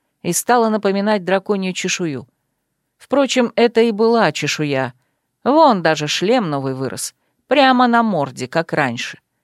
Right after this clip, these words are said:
Насмотревшись на врага вдоволь, Таш подал голос, и стая синхронно сдвинулась, охватив дракона широким полукольцом. Белый в этом участвовать не стал.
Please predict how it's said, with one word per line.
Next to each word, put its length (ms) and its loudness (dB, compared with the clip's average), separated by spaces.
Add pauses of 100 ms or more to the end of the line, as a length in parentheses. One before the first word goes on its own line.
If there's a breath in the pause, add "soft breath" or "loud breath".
(560)
Насмотревшись 840 0
на 120 2
врага 320 4
вдоволь, 500 4
Таш 420 0
подал 360 2
голос, 600 -2
и 100 -2
стая 460 2
синхронно 640 0
сдвинулась, 600 -2
охватив 440 0
дракона 460 -2
широким 440 -2
полукольцом. 760 -4 (800)
Белый 420 2
в 40 2
этом 240 2
участвовать 600 -2
не 100 -6
стал. 360 -8